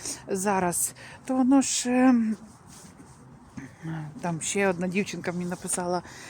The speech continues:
хіба взимку є корисні, корисна зелень? Звісно, немає. Воно і літом, знаєте, як ми, якщо сам дома не виростив, а десь щось купуєш.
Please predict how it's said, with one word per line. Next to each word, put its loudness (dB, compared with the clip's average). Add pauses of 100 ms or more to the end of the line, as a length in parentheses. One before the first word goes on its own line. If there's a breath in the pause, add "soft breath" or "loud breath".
(160 loud breath)
хіба 0
взимку 2
є 4
корисні, -2 (480 loud breath)
корисна 0
зелень? 4
Звісно, 8
немає. 4 (1400 loud breath)
Воно 0
і 6
літом, 2
знаєте, 0
як -2
ми, -2 (1200 loud breath)
якщо -6
сам -2
дома 0
не 0
виростив, -2 (500 loud breath)
а -6
десь -4
щось -4
купуєш. -2